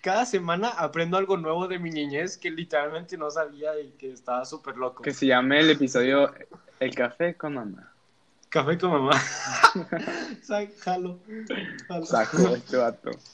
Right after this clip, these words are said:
Speaker 1: No, perdón, me equivoqué de mi inventario de palabras.
Speaker 2: De hecho, hablando de Minecraft, vato, he estado jugando últimamente bastante Minecraft.
Speaker 1: Sa-, <laughs>
Speaker 2: Como, o sea, de que no le digas a nadie,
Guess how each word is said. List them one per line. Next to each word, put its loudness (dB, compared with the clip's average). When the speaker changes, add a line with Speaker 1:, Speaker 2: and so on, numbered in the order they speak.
Speaker 1:
No, -8
perdón, -4
me -4
equivoqué -2
de 0
mi 4
inventario 4
de 2
palabras. -2
Speaker 2:
De 2
hecho, 6
hablando 6
de 0
Minecraft, 0
vato, -2
he 0
estado 0
jugando -2
últimamente -4
bastante -6
Minecraft. -14
Speaker 1:
Sa-, -6
<laughs> -2
Speaker 2:
Como, 4
o 2
sea, 8
de 6
que 6
no 0
le 4
digas 6
a -4
nadie, -2